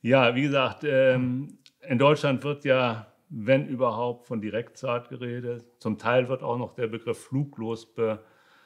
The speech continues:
äh, nutzt, was ein völlig unsinniger und, ähm,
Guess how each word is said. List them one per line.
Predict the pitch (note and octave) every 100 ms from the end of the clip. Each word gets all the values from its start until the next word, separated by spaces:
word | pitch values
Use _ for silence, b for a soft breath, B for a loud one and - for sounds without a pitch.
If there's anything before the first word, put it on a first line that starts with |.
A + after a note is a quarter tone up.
| b F3
äh, | A2+ A2+ A2
nutzt, | A2+ B2+ B2+ - -
was | A2 A2 - C3
ein | A#2+ A2 A2 G#2
völlig | - C3 B2 -
unsinniger | A2 A2+ A2 G#2+ G#2+ G#2 B2
und, | G#2+ G#2+ G2+ -
ähm, | B2+ G#2 G2+ G2+ G#2+